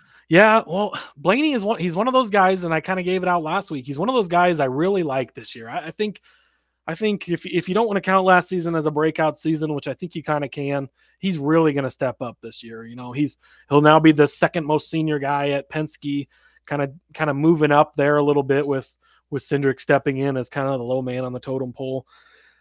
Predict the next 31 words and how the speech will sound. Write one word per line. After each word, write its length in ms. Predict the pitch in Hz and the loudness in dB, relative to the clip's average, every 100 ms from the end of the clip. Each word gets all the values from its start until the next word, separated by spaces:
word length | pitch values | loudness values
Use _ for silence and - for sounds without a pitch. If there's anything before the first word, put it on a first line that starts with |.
| _ | _
I 220 | - 151 | -4 -2
think 240 | 160 220 220 | 0 -2 -2
he's 240 | 208 180 | -2 -4
due, 320 | 139 170 165 | 0 4 6
and 80 | 131 | 4
I 80 | 127 | 2
think 320 | - 190 196 | -2 -4 -4
that, 420 | 160 160 156 156 | 2 4 4 2
uh, 300 | 156 139 127 120 _ _ _ | -2 -2 -2 -10 _ _ _
even 180 | 156 160 | -6 -2
though 120 | 156 | 0
he 140 | 156 151 | 0 0
went 200 | 151 143 | -2 -4
from 160 | 143 | -6
looking 300 | 143 143 139 | -4 -6 -8
like 180 | 135 127 | -8 -10
a 80 | 127 | -12
fifty-five-year-old 880 | - 151 143 139 143 139 147 143 139 | -10 -10 -8 -6 -6 -2 -2 -2 -4
man 460 | 139 139 143 147 | -4 -2 -2 -4
and 180 | 135 123 | -6 -8
shaved, 440 | - 139 139 135 | -2 0 0 -2
and 80 | 127 | -6
now 140 | 131 135 | -6 -6
he 40 | |
looks 180 | 131 - | -6 -8
like 120 | 135 | -10
a 40 | |
twelve-year-old 480 | 123 147 143 139 135 | -2 0 2 2 2
boy, 300 | 143 139 147 - - - | 2 2 0 -2 -16 -20
<laughs> 300 | - - - | -20 -20 4
uh, 320 | 160 156 143 | 8 8 8